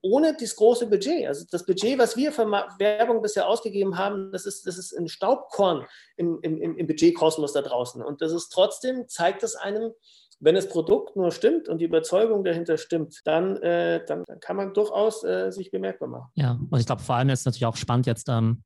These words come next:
Speaker 2: genau, halt einerseits, weil ihr A, erstmal ein super cooles Produkt macht, das ist ja das Wichtigste, aber dann auch einfach sehr sympathisch aus meiner Sicht jetzt einfach eben auch eine Gründerstory eben aus Deutschland,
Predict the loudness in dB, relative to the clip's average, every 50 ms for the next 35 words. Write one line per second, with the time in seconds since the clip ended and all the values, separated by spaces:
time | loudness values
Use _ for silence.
0 | _ -4 -2 0 0 0 -2 -6 -6 -4 -2 0 2 2 2 2 2 0 0 0
1 | 2 2 2 0 0 -4 _ _ _ -4 -2 0 0 -2 0 0 2 2 2 2
2 | 0 0 0 0 0 -2 -4 -2 0 2 2 2 0 0 -2 -2 -2 0 2 0
3 | 2 2 0 0 0 0 0 0 -2 0 -2 -2 -4 0 0 0 0 0 _ _
4 | _ _ _ _ -6 -2 0 0 0 0 0 0 0 0 0 0 0 2 2 0
5 | 0 0 -2 -2 -2 -2 -6 -4 -2 0 0 0 0 0 -2 0 0 -2 -2 -2
6 | -2 0 0 0 0 0 0 2 0 0 0 0 0 2 2 2 0 0 0 0
7 | 0 2 2 2 0 0 0 0 -2 -2 -2 0 0 2 2 2 2